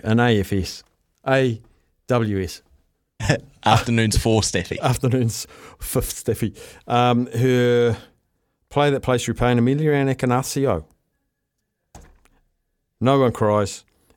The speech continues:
Speaker 1: And the best pukana, Tiana Matura. As soon as she said that, I'm like, "Yeah, I'm actually with you there." I'm happy to, to admit I've got that one wrong. Right, um, two thirty, news, and then Draft Day Tuesday.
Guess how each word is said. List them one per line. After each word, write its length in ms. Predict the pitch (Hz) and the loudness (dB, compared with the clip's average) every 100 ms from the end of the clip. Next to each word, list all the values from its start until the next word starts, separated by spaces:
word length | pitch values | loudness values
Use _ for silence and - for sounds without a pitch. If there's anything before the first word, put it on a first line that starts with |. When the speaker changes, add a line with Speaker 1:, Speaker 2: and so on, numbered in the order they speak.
| - | -4
Speaker 1:
And 120 | 101 | -2
the 40 | |
best 200 | 104 107 | -2 -4
pukana, 340 | 107 - 101 92 | -6 -4 -4 -4
Tiana 420 | - 135 123 113 | 0 2 2 0
Matura. 360 | - 110 95 | 0 0 -2
As 160 | - - | -4 -4
soon 260 | - 156 143 | 0 2 2
as 100 | - | 2
she 140 | 127 | -2
said 280 | 113 139 120 | 0 0 2
that, 180 | 135 117 | 2 4
I'm 200 | 113 110 | 2 4
like, 220 | 107 107 | 2 2
"Yeah, 160 | 113 104 | 0 0
I'm 140 | 101 | 0
actually 340 | 101 - 98 | -2 -2 -2
with 280 | 92 95 - | 0 -2 -2
you 40 | 92 | -2
there." 140 | 95 | 0
I'm 120 | 90 | -2
happy 220 | 92 95 90 | -2 -4 -4
to, 140 | 87 - - - | -6 -8 -20 -10
to 100 | 98 | -6
admit 260 | 92 98 - | -4 -6 -6
I've 160 | 95 - | -8 -4
got 160 | 104 | -6
that 140 | 98 90 | -4 -6
one 160 | 90 | -6
wrong. 200 | 95 90 - - - 131 | -6 -6 -10 -20 -8 0
Right, 380 | 143 120 - | 2 0 -2
um, 520 | 131 131 131 131 123 110 - - - - - - - - - - - _ _ | 0 2 4 2 0 -2 -6 -8 -10 -6 -6 -6 -8 -8 -8 -14 -20 _ _
two 180 | - 143 | -4 -4
thirty, 520 | 139 135 139 180 240 - _ _ _ _ - - - - - _ _ - | -2 0 2 2 -2 -6 _ _ _ _ -10 -10 -12 -20 -20 _ _ -2
news, 640 | 117 127 139 196 - - - _ _ _ _ - | 2 4 4 2 -2 -12 -18 _ _ _ _ -2
and 220 | 113 104 | 0 2
then 400 | 135 185 262 277 _ _ _ _ _ _ _ _ - | 2 2 2 -2 _ _ _ _ _ _ _ _ -2
Draft 240 | 135 - | -2 0
Day 100 | 143 | -2
Tuesday. 440 | - 185 190 262 | -2 -6 -4 -6